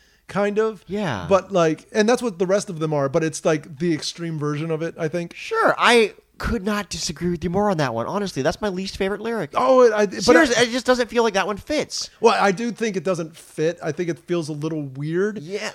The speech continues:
Speaker 1: But I think, but it, but it, but I think it encapsulates sort of all the taking selfies
Speaker 2: Yeah.
Speaker 1: at a,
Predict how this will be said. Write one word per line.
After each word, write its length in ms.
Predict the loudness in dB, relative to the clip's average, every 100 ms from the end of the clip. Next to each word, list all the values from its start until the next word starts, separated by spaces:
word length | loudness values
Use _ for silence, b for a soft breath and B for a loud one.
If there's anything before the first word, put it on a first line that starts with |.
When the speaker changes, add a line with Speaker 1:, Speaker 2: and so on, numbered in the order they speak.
| -4
Speaker 1:
But 220 | 4 6
I 120 | 6
think, 380 | 2 -4 -6 -8 -4
but 100 | -2
it, 300 | -2 -4 0
but 160 | 2
it, 180 | 0 -4 b b b b _
but 100 | 2
I 100 | 2
think 220 | 2 -2 -6
it 80 |
encapsulates 960 | -4 -6 -6 -6 -6 -8 -6 -2 -2 -4
sort 400 | -10 -10 -6 -4
of 160 | -6 -8 -2
all 300 | 2 2 2
the 240 | 0 -2 B B
taking 340 | -2 -2 0 -4
selfies 680 | -2 -2 -2 -2 -2 -2 -2
Speaker 2:
Yeah. 300 | 0 4 6
Speaker 1:
at 80 | 6
a, 140 | 6